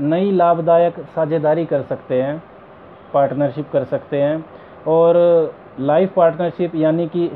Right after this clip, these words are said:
शादी का भी सुंदर योग इन तेरह महीनों के दौरान रहेगा। गुरु की पाँचवीं स्वग्रही दृष्टि आपके विवाह के घर पर है, तो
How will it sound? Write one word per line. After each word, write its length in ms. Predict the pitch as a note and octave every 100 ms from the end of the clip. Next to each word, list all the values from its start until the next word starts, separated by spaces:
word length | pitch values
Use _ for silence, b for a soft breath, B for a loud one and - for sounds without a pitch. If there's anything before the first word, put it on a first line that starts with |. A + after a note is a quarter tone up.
| -
शादी 280 | E3 F3
का 160 | G3 F#3
भी 340 | E3 E3+ E3
सुंदर 340 | D3 E3 D#3+ D#3+
योग 280 | D3+ D#3 D3+
इन 120 | D3
तेरह 220 | D3 D3
महीनों 320 | D3 C#3 C#3+
के 100 | C#3
दौरान 380 | C#3 C3+ C3+ C3+
रहेगा। 460 | C3 B2+ C3 C#3 D3+ D#3 B B - -
गुरु 180 | D3 D#3
की 140 | D#3+ D#3
पाँचवीं 400 | - D3+ C#3+ F3+
स्वग्रही 460 | F3+ F3 D#3+ D#3 D3+
दृष्टि 500 | D3 D3 - D#3+ D#3+ C3+
आपके 300 | C#3 C#3 C#3+
विवाह 320 | C#3+ C#3 D3+
के 140 | D3
घर 160 | C3 C3
पर 220 | B2+ C3+
है, 240 | C#3 C#3+ C#3+
तो 540 | - D3 C#3 C3+ C3